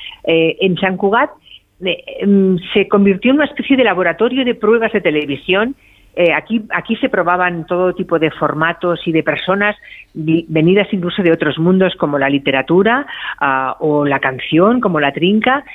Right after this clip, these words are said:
y luego se exportaban, ¿no? a, a, a todo el circuito nacional, a toda España. Yo creo que, mm, ah, tele-, la televisión, eh, le debe muchísimo a Sergi Schaff. Estoy segura que la mayoría,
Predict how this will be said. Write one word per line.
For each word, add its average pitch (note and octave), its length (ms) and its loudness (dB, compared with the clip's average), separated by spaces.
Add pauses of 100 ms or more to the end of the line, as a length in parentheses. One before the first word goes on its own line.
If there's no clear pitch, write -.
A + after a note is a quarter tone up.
(120)
y D#3+ 80 0
luego F#3+ 220 4
se - 100 -2
exportaban, D3 720 -2
¿no? G#3 220 0
a, G3 60 0 (500)
a, C#3 80 -4 (100)
a C#3 60 -2
todo F3+ 160 4
el F3 120 2
circuito F#3+ 520 2
nacional, C#3 640 -4 (280)
a C#3+ 100 -2
toda E3 200 2
España. C#3 540 -6 (340)
Yo F#3 220 0
creo C#4 260 0
que, G3+ 260 2
mm, D#3 220 -8 (540)
ah, C#3+ 440 0
tele-, E3+ 260 0
la F3 140 -2
televisión, F3+ 960 0
eh, D3 540 0
le E3 100 2
debe A3+ 300 2
muchísimo G#3 760 0
a C#3 60 0
Sergi C#3 360 -4
Schaff. C3+ 260 -4 (560)
Estoy A3 240 2
segura C4+ 320 2
que A3 200 2
la F#3 100 0
mayoría, G#3 560 0